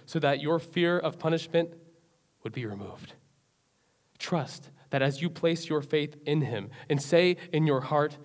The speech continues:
"Jesus, please be mine so that I can have you and everything that is yours," God will look at you with the perfect love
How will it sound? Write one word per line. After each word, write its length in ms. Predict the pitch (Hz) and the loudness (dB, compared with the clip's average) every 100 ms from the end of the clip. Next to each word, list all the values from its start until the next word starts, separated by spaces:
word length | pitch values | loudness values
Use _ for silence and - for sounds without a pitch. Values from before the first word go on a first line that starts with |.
| - | -16
"Jesus, 520 | - 175 175 - - - - - _ _ _ _ _ _ | 0 2 2 0 -6 -14 -20 -20 _ _ _ _ _ _
please 240 | - 185 139 | -4 -2 0
be 120 | 123 | -4
mine 360 | 110 101 - - - _ _ _ _ | -4 -8 -12 -18 -20 _ _ _ _
so 140 | - 135 | -10 -4
that 80 | 127 | -2
I 60 | |
can 140 | 139 131 | -2 -2
have 200 | 131 110 | -2 -4
you 320 | 120 127 117 - | -4 -4 -6 -4
and 80 | 123 | 0
everything 200 | 143 151 | 0 2
that 120 | 139 | 2
is 160 | 143 139 | 0 2
yours," 440 | 147 127 110 - - - - _ _ _ - | 2 2 -2 -10 -18 -20 -20 _ _ _ -6
God 240 | 151 160 | -2 -2
will 340 | 139 147 160 139 | 0 2 4 4
look 240 | 143 160 - | 2 2 0
at 200 | 143 139 | -2 -2
you 360 | 127 113 104 - _ _ _ _ _ _ _ _ _ _ | -6 -8 -10 -14 _ _ _ _ _ _ _ _ _ _
with 120 | 139 | -14
the 60 | 147 | -14
perfect 440 | 135 139 135 143 | -8 -8 -6 -8
love 280 | 127 104 104 | -8 -8 -8